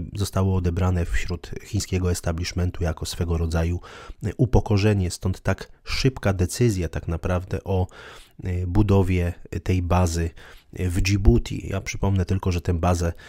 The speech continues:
mm, uroczyście otwarto pierwszego sierpnia dwa tysiące siedemnastego roku. Chińskie plany usadowienia się u wybrzeży Atlantyku,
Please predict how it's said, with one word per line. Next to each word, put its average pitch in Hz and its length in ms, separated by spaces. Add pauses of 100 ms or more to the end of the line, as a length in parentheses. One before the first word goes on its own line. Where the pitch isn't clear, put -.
(260)
mm, 85 240
uroczyście 95 540
otwarto 85 420
pierwszego 90 460
sierpnia 85 480 (140)
dwa 87 200
tysiące 87 380
siedemnastego 85 720
roku. 95 340 (240)
Chińskie - 420
plany 113 420 (580)
usadowienia 104 680
się - 180
u 92 120
wybrzeży 92 520
Atlantyku, 85 720